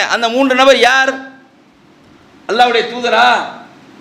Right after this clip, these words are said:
அந்த தூதரோடு வாழ்ந்த சத்திய சஹாபாக்களா? யார் அவர்கள்?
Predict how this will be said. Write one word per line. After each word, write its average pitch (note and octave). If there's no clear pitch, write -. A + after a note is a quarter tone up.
அந்த B3+
தூதரோடு C#4+
வாழ்ந்த C4
சத்திய A3+
சஹாபாக்களா? B3
யார் D4+
அவர்கள்? A#3